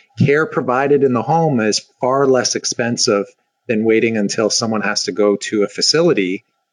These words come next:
And then what plays into that is the ability to do creative funding packages.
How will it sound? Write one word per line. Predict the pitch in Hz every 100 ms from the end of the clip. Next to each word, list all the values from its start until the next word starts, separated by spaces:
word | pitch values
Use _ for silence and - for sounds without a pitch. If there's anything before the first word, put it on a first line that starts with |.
| -
And | 131
then | 139
what | 143
plays | 143 160 156
into | 151 139
that | 139 196 185
is | 123 113
the | - 123
ability | 117 120 123 113
to | -
do | 104 113 113 - _ _ -
creative | - 127 127 104
funding | - 120 165 147
packages. | 117 92 85 104 - 104 -